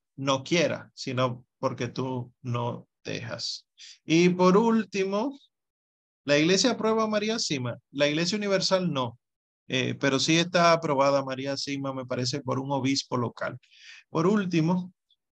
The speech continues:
con relación a abrir una investigación diocesana sobre una persona considerada santo o mártir,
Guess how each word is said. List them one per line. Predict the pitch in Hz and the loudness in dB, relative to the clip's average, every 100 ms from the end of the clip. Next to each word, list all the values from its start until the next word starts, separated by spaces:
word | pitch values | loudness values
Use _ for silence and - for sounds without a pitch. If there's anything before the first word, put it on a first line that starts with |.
| _ - | _ 2
con | 175 | 4
relación | 175 180 160 - 220 262 | 6 6 6 4 2 4
a | 247 | 2
abrir | 208 226 214 | 2 0 0
una | 208 | -2
investigación | 202 190 185 160 156 165 180 180 | -2 -2 0 0 0 0 0 2
diocesana | 175 170 - 165 175 180 | 2 0 -2 -2 0 0
sobre | 165 143 | -2 -2
una | 151 165 | -2 -4
persona | 160 - 156 151 | -6 -4 -2 -2
considerada | 151 127 139 135 139 151 147 | -4 -4 0 2 4 2 0
santo | - 170 202 202 - | 0 -2 -2 -6 -4
o | 135 | -2
mártir, | 123 117 117 - | -2 -2 -6 -12